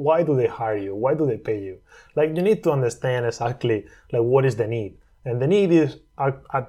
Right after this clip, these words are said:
in my opinion, like, what we do is just automate things. Like, we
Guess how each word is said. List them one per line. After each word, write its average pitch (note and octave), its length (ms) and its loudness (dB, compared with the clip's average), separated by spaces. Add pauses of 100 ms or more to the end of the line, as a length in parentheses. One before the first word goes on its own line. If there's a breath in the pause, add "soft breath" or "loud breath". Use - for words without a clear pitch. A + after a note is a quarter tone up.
in C#3+ 140 0
my C3+ 140 4
opinion, B2 440 2
like, G#2 140 0
what A#2 200 2
we B2+ 100 2
do C#3+ 300 4
is G#2+ 160 -2
just A2+ 360 -4
automate A2+ 480 -4 (380)
things. F2+ 340 -6 (180)
Like, A#2 200 -4
we E3 280 -2